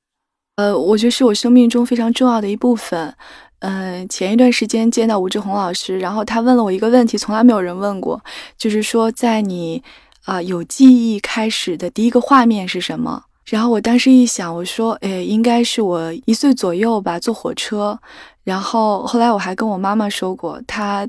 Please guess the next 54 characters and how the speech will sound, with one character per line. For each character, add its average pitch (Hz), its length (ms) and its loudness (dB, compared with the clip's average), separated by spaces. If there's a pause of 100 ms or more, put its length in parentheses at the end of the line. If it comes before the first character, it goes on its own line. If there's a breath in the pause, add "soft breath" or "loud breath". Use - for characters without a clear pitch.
特 - 140 -6
别 196 160 -2
难 185 260 -6
以 175 60 -10
置 180 160 -6
信 196 240 -8
我 170 140 -6
那 180 100 -8
会 185 140 -10
儿 - 20 -8
会 220 140 -4
有 175 120 -2
记 208 220 -6
忆。 180 260 -6 (220 loud breath)
很 196 220 -4
小 214 160 -2
的 175 100 -2
时 185 160 -6
候， 185 240 -2 (480 loud breath)
我 170 100 -2
父 175 160 -2
亲 220 160 0
是 208 80 -4
古 170 140 -4
植 180 140 -4
物 214 120 -2
学 185 220 -4
家 196 240 -4
嘛， 202 220 -4 (120)
他 226 160 0
去 240 220 -2
各 254 140 4
个 214 120 -2
地 214 140 -2
方 202 320 -4
去 196 240 -6
做 196 420 -4 (440 loud breath)
科 226 180 0
考， 170 420 -6 (340 loud breath)
呃， 175 120 -8
调 214 240 0
研， 175 340 -6
他 220 220 -6
都 226 100 -2
会 226 120 -2
买 180 260 -4
当 208 200 -2
地 220 100 0
的 214 100 -2
纪 233 140 2
念 220 180 2
品 170 160 -8
给 170 180 -6
我， 185 300 -6